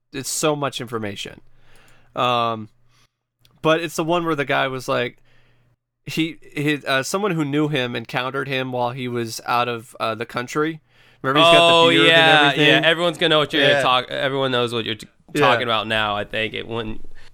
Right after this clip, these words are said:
Speaker 2: yeah, and he sees him in the bathroom or, yeah, something like that. And the guy's like,
Speaker 1: Yeah.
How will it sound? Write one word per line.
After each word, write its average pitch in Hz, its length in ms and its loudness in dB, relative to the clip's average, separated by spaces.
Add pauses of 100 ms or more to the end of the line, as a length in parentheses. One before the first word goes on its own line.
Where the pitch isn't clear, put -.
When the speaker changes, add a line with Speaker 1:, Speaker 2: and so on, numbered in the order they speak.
(180)
Speaker 2:
yeah, 139 340 2
and 123 100 -4
he 143 100 -8
sees 139 280 -2
him 139 100 -4
in 131 80 0
the 123 60 0
bathroom 127 840 0 (1080)
or, 120 480 -2
yeah, 127 240 -2
something 123 320 -6
like 120 220 -2
that. 120 400 2
And 117 120 -8
the 117 60 -4
guy's 117 440 0
like, 113 260 0
Speaker 1:
Yeah. 135 240 2